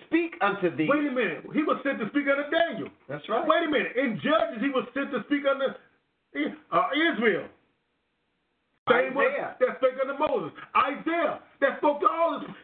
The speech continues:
Speaker 2: Watch this, guys. Uh, we
Speaker 1: "I
Speaker 2: read
Speaker 1: am sent to speak unto thee and to
Speaker 2: Uh-huh.
Speaker 1: show thee these glad tidings."
Speaker 2: To show thee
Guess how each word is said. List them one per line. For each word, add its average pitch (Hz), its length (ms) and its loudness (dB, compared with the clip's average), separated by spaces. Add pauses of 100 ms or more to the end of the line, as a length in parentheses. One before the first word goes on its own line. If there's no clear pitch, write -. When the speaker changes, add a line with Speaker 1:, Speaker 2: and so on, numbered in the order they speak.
Speaker 2:
Watch - 260 0
this, - 180 2
guys. 202 240 0 (540)
Uh, 208 260 0 (120)
we 294 220 2
Speaker 1:
"I 277 120 0
Speaker 2:
read 269 100 2
Speaker 1:
am 233 100 -4 (100)
sent - 340 -2
to 208 260 0
speak 339 360 0
unto 196 280 2
thee 180 180 0
and 190 120 0
to 226 60 4
Speaker 2:
Uh-huh. 240 200 4
Speaker 1:
show 294 340 2
thee 175 380 -4 (420)
these 240 340 0
glad 208 480 2
tidings." 220 340 2
Speaker 2:
To - 80 -12
show 277 260 0
thee 220 220 -2